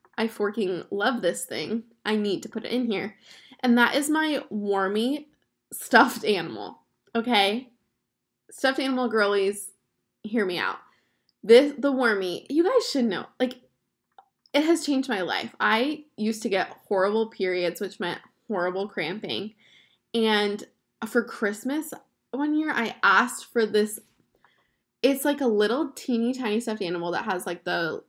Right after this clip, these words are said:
beads in it, and you can microwave it, and it is like a heating pad. But it's a cute stuffed animal, like, the perfect combination, and then you don't have to, like, have a heating pad plugged into the wall. Like, you just microwave it, and you just, like, stick it on your lap or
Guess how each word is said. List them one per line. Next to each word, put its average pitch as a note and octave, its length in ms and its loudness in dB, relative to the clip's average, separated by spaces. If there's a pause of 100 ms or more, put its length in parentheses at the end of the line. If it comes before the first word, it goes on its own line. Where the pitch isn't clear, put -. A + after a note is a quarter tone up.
(100)
beads F#3+ 300 -6
in B3 100 -2
it, C#4 160 -2
and G#3+ 140 2
you F#3+ 80 -2
can G#3 200 -4
microwave F#3+ 600 -4
it, A2 260 -4
and F#3 320 -4 (100)
it - 280 -6
is G3+ 120 -2
like G#3 120 -6
a G3+ 240 -6
heating B3 360 -2
pad. - 320 -4 (460)
But C4 100 6
it's B3 140 6
a B3 60 -2
cute - 400 -4
stuffed A#3 280 -4
animal, A3+ 460 -4
like, - 200 -8 (180)
the B3+ 80 0
perfect C4 360 -4
combination, G#3+ 500 0
and F3 80 -4
then G3+ 100 0
you G3+ 80 -4
don't G3+ 160 -2
have A3+ 140 0
to, - 40 -4
like, F#3 120 -4
have G3 220 2
a G3+ 60 -4
heating G3 340 0
pad F#3 360 0
plugged F#3 260 -4
into G#3 240 -6
the E3+ 120 -4
wall. E3 400 -2 (280)
Like, G3 100 -4
you A3+ 100 -2
just B3+ 180 0
microwave G#3+ 580 0
it, B3+ 240 0
and F#3+ 340 -6
you F#3 80 -4
just, F#3+ 140 -10
like, E3+ 160 -8
stick - 320 -8
it - 80 -4
on F3 140 -4
your E3+ 100 -6
lap C3+ 340 -2
or D#3 300 -6